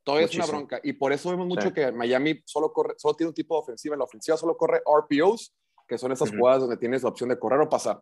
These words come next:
Speaker 1: Son jugadas muy estilo colegial, son de lecturas muy sencillas, son ju-, u-, y, y donde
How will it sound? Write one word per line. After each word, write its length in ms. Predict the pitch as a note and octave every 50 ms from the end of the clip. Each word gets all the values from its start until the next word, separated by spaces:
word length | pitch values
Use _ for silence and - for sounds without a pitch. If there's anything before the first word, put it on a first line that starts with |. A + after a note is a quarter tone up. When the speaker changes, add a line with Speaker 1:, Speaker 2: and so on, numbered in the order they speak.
| _ _
Speaker 1:
Son 140 | - C#3 B2+
jugadas 300 | - - C#3+ C3 C3+ C3
muy 140 | C3 C3+ C3+
estilo 260 | B2+ - C#3+ C#3 B2+
colegial, 500 | - A#2+ G#2+ G2+ - - F3 G3 G#3+ G#3+ - _ _ _ _ _
son 160 | - C3+ C3
de 80 | C#3
lecturas 320 | C3+ A#2 - - C3 C3 B2+
muy 120 | C3+ C3
sencillas, 480 | - C3+ B2 A2+ - E3+ F#3 G#3 G3+ -
son 140 | D#3 D3 C#3+
ju-, 320 | - - - D3 C#3 - _ -
u-, 240 | A2+ C#3 C#3+ - -
y, 360 | - B2+ A#2+ A#2 A#2 A#2 -
y 60 | B2+ A#2+
donde 240 | A#2 A2+ A2+ G#2+